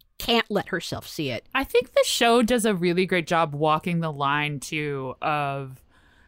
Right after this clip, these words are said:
Speaker 2: how much Catherine really does care about Elizabeth
Speaker 1: Mm.
Speaker 2: versus how much she sees Elizabeth as useful.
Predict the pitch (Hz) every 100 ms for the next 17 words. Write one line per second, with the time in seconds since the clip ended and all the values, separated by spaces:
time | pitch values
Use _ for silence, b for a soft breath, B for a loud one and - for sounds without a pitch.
0 | - - 208 190 196 180 170 156 - -
1 | - - - 185 - 175 160 180 175 147
2 | 170 156 147 - - 190 170 151 143 143
3 | 143 143 139 - 60 - - - 233 220
4 | 202 175 160 - _ _ - 151 202 196
5 | - 196 175 170 156 - - - 196 202
6 | 190 180 175 - - - - - 185 -
7 | 180 165 160 160 151 151 143 - 147 139
8 | 139 147 - - - 76 -